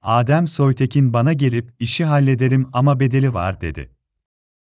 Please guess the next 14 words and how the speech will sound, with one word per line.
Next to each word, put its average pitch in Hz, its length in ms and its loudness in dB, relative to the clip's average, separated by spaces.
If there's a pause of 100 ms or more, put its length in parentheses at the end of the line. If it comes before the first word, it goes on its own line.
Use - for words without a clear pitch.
(560)
Beş 143 340 0
milyon 160 360 2
Türk 175 320 -2
lirası 156 300 2
istedi. 80 520 -8 (1300)
Pazarlıkla 131 800 2
üç 185 240 -2
milyon 165 340 2
T 147 240 2
L'ye 139 180 2
anlaştık. 82 720 -6 (1400)
Bu 143 160 2
üç - 160 -6
milyonu 123 600 0